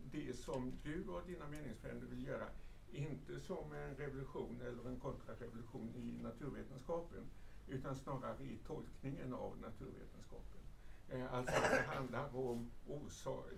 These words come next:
det ha-, det handlar om hur ska man förstå de, de, de här begreppen, hur ska man filosofiskt, eh, tolka dem. Du är ju inte själv naturvetare, utan du är religionsfilosof, och jag, jag tolkar din, din ambition, eh, så.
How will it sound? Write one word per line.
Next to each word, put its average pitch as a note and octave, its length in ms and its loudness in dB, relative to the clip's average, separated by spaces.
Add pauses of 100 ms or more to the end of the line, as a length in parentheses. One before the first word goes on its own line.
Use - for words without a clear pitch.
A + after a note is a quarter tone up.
det C3+ 180 -2
ha-, C#3 120 -2 (140)
det C3 60 0
handlar B2+ 380 -2
om D3 240 0
hur C3+ 120 2
ska - 200 -2
man C3 200 -2
förstå - 640 -2 (360)
de, - 160 -2 (100)
de, C3+ 120 4 (160)
de B2+ 180 4
här A#2 180 0 (380)
begreppen, C3+ 400 0
hur C#3+ 60 0
ska C#3 140 -2
man C3+ 160 -2
filosofiskt, - 760 -4 (280)
eh, - 60 -6 (440)
tolka C3 280 -2
dem. - 300 -4
Du B2+ 60 -2 (100)
är D#3+ 40 -4
ju C#3+ 320 0 (140)
inte C#3 140 2
själv C3 260 0
naturvetare, C3 640 2
utan B2+ 300 -2
du B2+ 120 2
är A#2+ 60 0 (420)
religionsfilosof, C3+ 960 0
och C3+ 60 -2
jag, B2 280 2
jag B2 260 4
tolkar A#2 380 0 (520)
din, A#2+ 260 4 (180)
din B2 200 2
ambition, B2 640 -2 (180)
eh, - 60 -2
så. - 140 -4